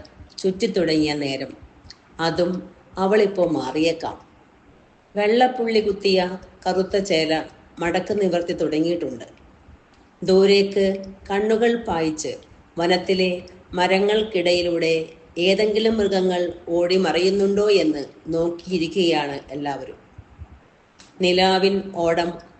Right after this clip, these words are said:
അകമ്പടിയായി ഞങ്ങളോടൊത്തുണ്ട്. പെട്ടെന്ന്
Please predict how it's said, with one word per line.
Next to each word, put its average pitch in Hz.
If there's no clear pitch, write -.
അകമ്പടിയായി 185
ഞങ്ങളോടൊത്തുണ്ട്. 156
പെട്ടെന്ന് 226